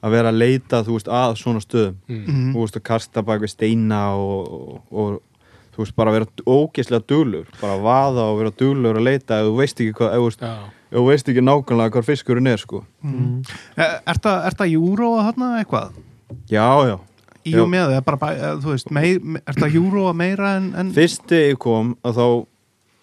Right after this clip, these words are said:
Speaker 1: þá jú-, var ég að júróa eitthvað aðeins, alveg frekar mikið og þá gekk alveg vel, skilur.
Speaker 3: Já.
Speaker 1: En ég held ég að vera a-, allt eins og í fyrra, þá kastaði ég eiginlega bara tökuvara, bara því mér langaði að prófa það, sko.
Speaker 3: Já.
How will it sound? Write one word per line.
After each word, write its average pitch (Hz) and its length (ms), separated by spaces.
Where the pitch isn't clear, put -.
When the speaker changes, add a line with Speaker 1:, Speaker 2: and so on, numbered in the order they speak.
Speaker 1:
þá 127 120
jú-, 117 240
var 120 180
ég 117 100
að 113 60
júróa 107 340
eitthvað 104 240
aðeins, 98 260
alveg 113 180
frekar 127 220
mikið 110 220
og 101 60
þá 131 60
gekk 185 240
alveg 151 160
vel, 123 220
skilur. 104 320
Speaker 3:
Já. 147 80
Speaker 1:
En 123 200
ég 127 100
held 123 140
ég 123 80
að 123 60
vera 120 200
a-, - 200
allt - 460
eins 120 180
og 143 80
í 139 80
fyrra, 117 380
þá 120 80
kastaði 131 340
ég 127 60
eiginlega 123 160
bara 135 180
tökuvara, 101 420
bara 123 200
því 123 80
mér 131 160
langaði 139 240
að - 60
prófa 139 260
það, 104 140
sko. 113 120
Speaker 3:
Já. 151 140